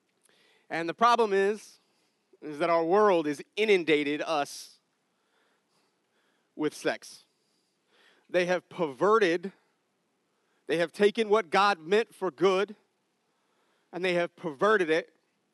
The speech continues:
and they sell it to us. And so it is a major, major deal.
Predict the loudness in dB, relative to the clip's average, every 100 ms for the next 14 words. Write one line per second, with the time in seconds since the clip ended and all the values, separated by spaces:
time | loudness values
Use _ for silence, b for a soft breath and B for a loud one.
0 | _ _ _ _ -6 -2 -4 -4 -2 -2
1 | -4 -8 -12 -12 -20 -20 _ _ _ _
2 | _ _ _ _ _ _ _ _ _ _
3 | _ _ _ _ _ _ _ _ -6 -6
4 | 2 4 6 4 2 -2 2 2 2 2
5 | 0 -2 -6 B B B B -2 -2 0
6 | -6 -4 -4 -4 -8